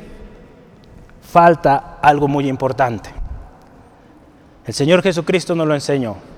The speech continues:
Si alguien quiere ser grande, ha de ser servidor de todos. Pocos nos van a decir eso. ¿Quieres ser grande? ¿Quieres ser exitoso? Comienza sirviendo. Ahí está el principio, hermano, hermana, servir.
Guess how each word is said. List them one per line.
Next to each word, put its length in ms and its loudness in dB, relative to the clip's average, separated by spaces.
Si 280 2
alguien 480 10
quiere 280 8
ser 240 8
grande, 520 6
ha 180 10
de 140 8
ser 320 6
servidor 720 4
de 120 2
todos. 560 4
Pocos 360 10
nos 180 4
van 180 8
a 80 6
decir 260 6
eso. 280 6
¿Quieres 300 6
ser 180 2
grande? 380 4
¿Quieres 280 2
ser 140 2
exitoso? 540 0
Comienza 480 0
sirviendo. 540 -2
Ahí 200 2
está 200 2
el 80 4
principio, 540 0
hermano, 260 0
hermana, 240 -4
servir. 500 -4